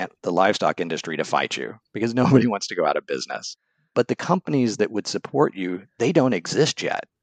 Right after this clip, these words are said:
<laughs> you know, because they, you know, they just haven't been built.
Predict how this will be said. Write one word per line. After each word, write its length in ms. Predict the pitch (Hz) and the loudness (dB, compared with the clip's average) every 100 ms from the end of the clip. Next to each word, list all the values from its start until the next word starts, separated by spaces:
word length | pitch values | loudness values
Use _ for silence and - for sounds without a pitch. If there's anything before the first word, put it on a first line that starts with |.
| _ | _
<laughs> 280 | _ - - | _ -8 0
you 120 | 123 | 0
know, 80 | - | 0
because 380 | 117 120 101 - | -2 0 -2 0
they, 180 | 107 107 | 0 0
you 160 | 107 95 | -2 -2
know, 80 | |
they 100 | 92 | 0
just 160 | 98 - | 0 0
haven't 220 | 110 95 | 0 0
been 160 | 87 87 | -4 0
built. 280 | 147 156 | 4 4